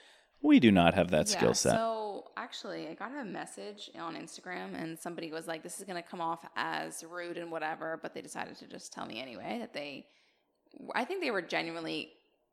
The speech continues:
Speaker 2: trying to learn about why we are sending our dog away for training and spending, you know, it's a lot of money
Speaker 1: Mm-hmm.
Speaker 2: and spending money to do it. And she, or this person was kind of like, you know, "I don't understand why people do this when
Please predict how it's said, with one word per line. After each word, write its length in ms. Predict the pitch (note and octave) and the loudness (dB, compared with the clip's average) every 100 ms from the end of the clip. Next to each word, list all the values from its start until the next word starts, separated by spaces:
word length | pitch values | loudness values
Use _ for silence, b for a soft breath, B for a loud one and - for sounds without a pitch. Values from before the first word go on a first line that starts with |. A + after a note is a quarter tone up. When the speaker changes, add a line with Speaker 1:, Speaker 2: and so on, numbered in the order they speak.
| _ _ | _ _
Speaker 2:
trying 400 | - G3 D#3 E3 | -4 -2 -2 -6
to 180 | E3+ E3+ | -8 -8
learn 380 | E3+ E3+ E3 E3 | -4 -2 -2 -4
about 300 | D#3+ E3 E3 | -4 -4 -4
why 320 | D#3+ A#2 C#3 | -4 -4 -4
we 160 | E3 F3+ | -4 -4
are 180 | F#3 - - - | -6 -8 -20 -18
sending 360 | - F3+ F3 | -8 -6 -4
our 80 | F3 | -4
dog 260 | E3+ D#3 D#3+ | -2 -2 -2
away 380 | D#3+ D#3+ D3+ D#3 | -4 -4 -4 -6
for 100 | - | -12
training 600 | F#3 - F#3 F3+ F3+ F#3+ - | -12 -10 -8 -8 -10 -12 -12
and 240 | E3 D#3+ E3+ | -10 -10 -10
spending, 320 | - D#3+ D#3 D#3+ - _ | -8 -6 -8 -10 -18 _
you 120 | F3+ | -10
know, 120 | E3+ | -8
it's 120 | E3+ G3 | -8 -6
a 40 | |
lot 160 | G3 G#3 | -4 -2
of 60 | |
money 420 | E3+ E3 D3+ F#3+ b - | -2 -4 -4 -10 b 2
Speaker 1:
Mm-hmm. 240 | A#2 G2+ | 4 6
Speaker 2:
and 120 | E2+ - | 2 0
spending 240 | F3 E3+ | -4 -4
money 200 | D#3+ - | -6 -8
to 120 | D#3+ E3+ | -12 -16
do 300 | D#3+ E3 D#3+ | -8 -4 -2
it. 260 | F3 - | -2 -4
And 180 | - D#3+ | -8 -12
she, 560 | - - - - D3 D#3 | -12 -12 -12 -12 -12 -10
or 200 | A#1+ - - | -10 -12 -14
this 160 | E3 | -12
person 320 | - D#3+ - | -10 -10 -10
was 100 | D#3 | -14
kind 220 | D#3+ E3 D3+ | -12 -10 -8
of 80 | |
like, 360 | D#3+ D3+ C#3+ - - | -4 -4 -4 -8 -16
you 140 | - D#3+ | -10 -6
know, 360 | D3+ B2+ B2 - | -4 -4 -8 -6
"I 80 | E3+ | -6
don't 120 | E3 | -6
understand 580 | D#3+ E3 - E3+ D3+ D3+ | -8 -8 -10 -8 -8 -8
why 200 | D#3 D#3 | -8 -8
people 280 | G3 - E3+ | -12 -12 -10
do 240 | E3 G#3+ | -8 -6
this 360 | G#3 G3 G3 - | 0 0 0 -4
when 540 | E3 D#3+ D#3 D#3 D#3+ | -4 -4 -4 -8 -12